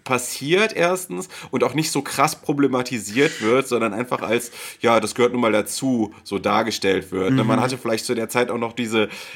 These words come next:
Speaker 1: Keine Macht den Drogen-Kampagne so im, äh, noch so im Hinterkopf. Und auf einmal war Drogenkonsum in gewissem Ausmaß, äh, dann doch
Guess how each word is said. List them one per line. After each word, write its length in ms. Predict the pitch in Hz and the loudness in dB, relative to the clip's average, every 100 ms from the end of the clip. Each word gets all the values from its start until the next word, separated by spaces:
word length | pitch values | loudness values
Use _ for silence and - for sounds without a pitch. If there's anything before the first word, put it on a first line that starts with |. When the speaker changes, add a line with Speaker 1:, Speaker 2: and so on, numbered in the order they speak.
| - | -14
Speaker 1:
Keine 300 | - 117 131 | 0 4 4
Macht 280 | 123 117 - | 2 0 -2
den 140 | 123 | -2
Drogen-Kampagne 1000 | 104 113 123 139 131 117 104 95 101 98 87 | -2 2 2 2 -2 -4 -2 -2 0 0 0
so 240 | 95 95 | 0 0
im, 120 | 95 98 95 69 | 0 -2 -4 -4
äh, 140 | 90 95 | -4 -4
noch 100 | 101 | -4
so 140 | 110 | -4
im 100 | 95 | -2
Hinterkopf. 560 | 104 107 101 - 104 - - - - | -2 -2 -4 2 2 2 -6 -16 -10
Und 120 | - 110 | 0 0
auf 140 | - | 4
einmal 560 | 120 131 131 127 123 113 | 4 6 4 4 4 4
war 140 | 120 | 0
Drogenkonsum 760 | 113 127 135 127 123 113 131 | 2 0 0 0 -2 0 -2
in 100 | 117 | -2
gewissem 540 | 113 107 123 123 104 104 - | -4 -4 -4 -4 -2 -4 2
Ausmaß, 920 | 107 135 - 135 123 120 120 120 - | 2 2 0 -2 0 2 0 -2 -6
äh, 560 | - 117 113 110 110 107 - - - _ | 0 2 4 2 2 -2 -14 -20 -20 _
dann 300 | 110 107 107 | 2 2 2
doch 240 | 107 120 | 2 0